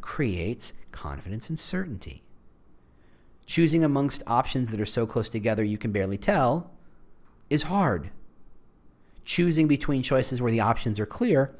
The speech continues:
is easier. And if you can help th-,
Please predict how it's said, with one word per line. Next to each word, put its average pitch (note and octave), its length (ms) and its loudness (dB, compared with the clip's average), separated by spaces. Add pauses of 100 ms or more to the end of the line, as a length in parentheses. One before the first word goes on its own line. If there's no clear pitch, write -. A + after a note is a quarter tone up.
(240)
is D#3 180 -6
easier. G#3+ 520 -6 (640)
And B2 100 4
if G#2+ 100 0
you D3+ 140 0
can D#3+ 140 6
help G#3 340 6
th-, - 120 -6